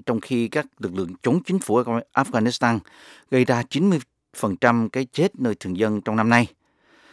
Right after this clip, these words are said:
Từ thủ đô Islamabad, thông tin viên Azago của Đài Tiếng nói Hoa Kỳ gửi về bài tường trình do Linh Đan trình bày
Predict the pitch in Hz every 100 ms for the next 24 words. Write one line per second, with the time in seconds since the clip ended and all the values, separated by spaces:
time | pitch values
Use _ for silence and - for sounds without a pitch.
0 | - _ _ _ _ - 135 143 151 170
1 | 156 147 139 131 175 - 165 143 160 147
2 | 143 131 127 131 135 123 - 120 113 92
3 | 117 139 135 - 117 101 - 117 123 98
4 | 98 95 90 117 95 _ - 107 104 101
5 | 101 101 107 101 - 95 87